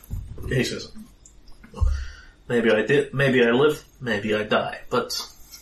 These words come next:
I buy little, I buy Littleton a better seat at table." Yeah, but perhaps you have many fine generals. I am no leader, no. I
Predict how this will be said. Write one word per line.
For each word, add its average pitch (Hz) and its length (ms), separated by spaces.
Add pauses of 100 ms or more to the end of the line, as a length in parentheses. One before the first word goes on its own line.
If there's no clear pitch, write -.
(160)
I 113 80
buy 104 240
little, 117 420
I 113 120
buy 110 200
Littleton 104 680
a - 60
better - 240
seat - 300
at - 140
table." - 440 (2750)
Yeah, - 240
but - 200 (680)
perhaps 147 360
you 135 140
have 123 140
many 123 240
fine 110 360
generals. - 520
I - 200
am - 80 (580)
no 104 200
leader, 98 400
no. - 240 (400)
I - 240